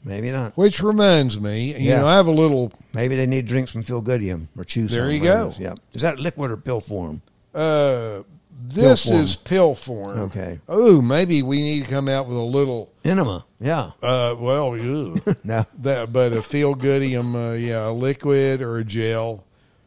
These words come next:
Speaker 2: Or
Speaker 1: Or
Speaker 2: maybe
Speaker 1: gummies.
Speaker 2: a,
Speaker 1: Gummies.
Speaker 2: Gummies
Speaker 1: Yeah.
Speaker 2: would be good, you know. I do work at a store that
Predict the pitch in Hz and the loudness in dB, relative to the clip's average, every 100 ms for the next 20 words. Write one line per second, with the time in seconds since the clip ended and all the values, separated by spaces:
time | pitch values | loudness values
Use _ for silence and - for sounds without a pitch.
0 | - 123 139 160 151 135 120 - 147 147 | -4 2 6 6 6 4 2 0 2 2
1 | 101 82 - - 123 120 120 143 196 165 | 0 -4 -12 -14 -6 -4 -2 -2 -2 -4
2 | - 120 147 110 113 113 113 117 120 120 | -8 -6 -4 -4 -4 -4 -2 -2 -2 -2
3 | 127 127 127 123 - _ _ _ _ _ | -2 0 0 0 -6 _ _ _ _ _
4 | - 151 156 185 196 170 175 _ _ _ | 0 2 6 8 8 6 2 _ _ _
5 | _ _ - 156 175 170 - - 135 131 | _ _ -6 0 0 -2 -8 -4 -2 0
6 | 120 113 107 98 _ - - 165 151 151 | 0 0 -4 -10 _ -14 -6 0 2 2
7 | 127 123 120 | 0 -2 -4